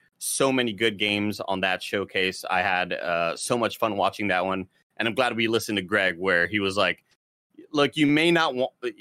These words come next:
maybe this doesn't go to YouTube, but you should just at least watch it." And I'm so glad we all reacted to it. We had a lot of fun there. Um, and then, yeah, just we've seen the bottom of the barrel with Koch Media and Gearbox.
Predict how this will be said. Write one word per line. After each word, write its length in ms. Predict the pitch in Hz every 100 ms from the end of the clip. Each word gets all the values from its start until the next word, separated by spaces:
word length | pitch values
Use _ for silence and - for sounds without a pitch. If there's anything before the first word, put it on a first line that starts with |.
| 127 113
maybe 240 | 123 131 147
this 140 | 147
doesn't 240 | - 131 131
go 100 | 120
to 80 |
YouTube, 540 | 101 95 127 - 147 120
but 160 | 120
you 100 | 110
should 180 | 127 127
just 200 | 110 110
at 60 | 98
least 220 | 104 98
watch 340 | 92 92 90 -
it." 40 |
And 80 | 87
I'm 100 | 92
so 200 | - 123
glad 260 | 110 101
we 100 | 98
all 120 | 98 95
reacted 420 | 92 85 - 92
to 120 | 95
it. 60 | 87
We 80 | 95
had 80 |
a 40 | 90
lot 140 | 87
of 80 | 85
fun 200 | 95 85
there. 260 | 82 85 82 _ - _ -
Um, 320 | 101 101 98
and 140 | 113 131
then, 160 | 123
yeah, 240 | 131 127 92
just 320 | 110 - -
we've 220 | 113 98
seen 400 | - 123 117 113
the 80 | 107
bottom 340 | 92 101 107
of 80 | 104
the 80 | 95
barrel 340 | 101 101 92
with 240 | 90 85 -
Koch 280 | - 95 -
Media 420 | 104 95 95 90
and 180 | 85 87
Gearbox. 600 | 98 101 107 98 - -